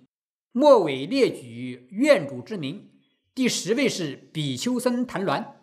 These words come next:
也就是说，谭鸾呢是院主之一，于天宝五年参与敬造释迦太子像，于此明知谭鸾大师于北齐天宝五年之间还活着。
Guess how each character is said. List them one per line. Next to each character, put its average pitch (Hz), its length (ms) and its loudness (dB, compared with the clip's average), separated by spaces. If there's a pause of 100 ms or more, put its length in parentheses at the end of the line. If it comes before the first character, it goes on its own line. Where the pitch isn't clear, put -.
(680)
也 170 220 4
就 262 100 2
是 226 80 4
说， 226 240 6
谭 226 260 -4
鸾 214 220 0
呢 226 180 -2
是 175 140 -8
院 214 300 4
主 127 120 -10
之 226 140 -12
一， 269 400 -8 (240)
于 185 180 -6
天 302 320 2
宝 233 140 6
五 151 180 0
年 127 360 -8
参 240 340 0
与 165 220 -8
敬 208 340 -2
造 - 540 -2 (160)
释 214 240 -4
迦 165 200 4
太 170 220 0
子 - 140 -10
像， - 320 -6 (840)
于 262 160 0
此 180 240 -2
明 156 240 -2
知 190 500 -6
谭 196 160 2
鸾 185 80 2
大 170 200 2
师 175 340 -8
于 190 140 -6
北 143 320 0
齐 214 260 -6
天 294 320 0
宝 170 140 4
五 123 180 -2
年 117 180 -10
之 175 120 -12
间 180 160 -6
还 147 100 -4
活 123 240 -6
着。 - 280 -10